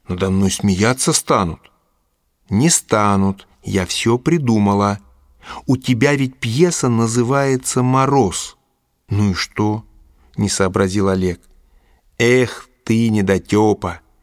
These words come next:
А ещё артистом стать хочешь. Сделай вид, будто на сцене настоящей выступаешь. И у тебя для этого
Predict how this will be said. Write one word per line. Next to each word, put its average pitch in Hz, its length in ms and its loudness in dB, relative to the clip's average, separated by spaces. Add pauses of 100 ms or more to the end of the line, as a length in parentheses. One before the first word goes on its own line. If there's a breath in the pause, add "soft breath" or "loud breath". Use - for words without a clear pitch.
(380 loud breath)
А 104 100 -2
ещё 101 340 2
артистом 123 680 0
стать 104 400 -4
хочешь. - 640 -4 (440 soft breath)
Сделай 110 520 0
вид, 175 320 -2 (340 loud breath)
будто 104 380 -4
на 95 200 0
сцене 135 560 0
настоящей 104 720 -2
выступаешь. 85 960 -6 (300)
И 131 100 4
у 113 100 2
тебя 123 380 2
для 107 180 2 (140)
этого 87 340 -4